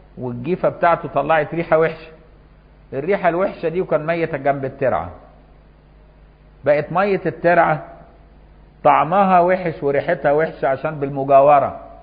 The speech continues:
تفضل طاهرة، لأن تغير بالمجاورة وليس بالمخالط. فهمت؟ تغير بالمجاور، يعني منز-، ممكن أنزل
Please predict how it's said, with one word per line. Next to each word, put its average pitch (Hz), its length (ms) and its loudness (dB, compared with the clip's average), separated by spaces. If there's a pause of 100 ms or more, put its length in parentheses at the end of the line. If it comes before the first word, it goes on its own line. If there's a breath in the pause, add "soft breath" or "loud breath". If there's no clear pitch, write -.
(280)
تفضل 151 280 -2
طاهرة، 95 360 0 (1800)
لأن 135 360 -4
تغير 147 420 2
بالمجاورة 139 760 0 (960)
وليس 120 420 -2
بالمخالط. 127 680 0 (720)
فهمت؟ 123 280 -6 (800)
تغير 139 400 0
بالمجاور، 120 640 -2
يعني 127 220 -4
منز-، 156 420 -6
ممكن 151 340 -4
أنزل 127 360 -8